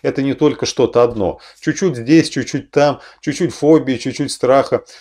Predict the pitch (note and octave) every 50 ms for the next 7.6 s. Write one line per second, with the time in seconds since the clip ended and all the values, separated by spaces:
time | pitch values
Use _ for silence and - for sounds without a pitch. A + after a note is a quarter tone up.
0 | _ _ _ - A#2+ - - C#3+ C#3 C#3 B2 - - C3 C3 A#2+ - D3 C3 A#2
1 | - - B2 A#2 B2+ C#3 C#3+ B2+ A2+ - - - - B2 A2 A2+ A#2 G2 G#2 A2+
2 | C3 C#3+ C#3 B2+ A#2+ G#2 - - - _ _ - - A2+ - C#3 C3 A2+ - -
3 | A#2 G#2+ G#2 G2+ G2+ G2 G2 F#2+ F#2+ A2+ A2 - - - C3 B2+ A#2+ C3 A#2+ -
4 | - B2 A2+ G#2+ A2+ A2 G2+ G#2 B2+ C#3 C3 A2+ A2+ G2+ - A2+ G#2 - B2+ A2
5 | - - A2+ G#2 G2+ G2+ G2 F#2+ - - _ _ _ _ - - A#2 G2 - C3+
6 | B2 A2+ A2 G#2+ G#2+ G2 - - A#2+ A2+ G#2 A2+ C3+ C3+ C3 A#2+ A2+ G2 - -
7 | _ _ _ _ - G#2+ A2+ B2 B2 C3 C#3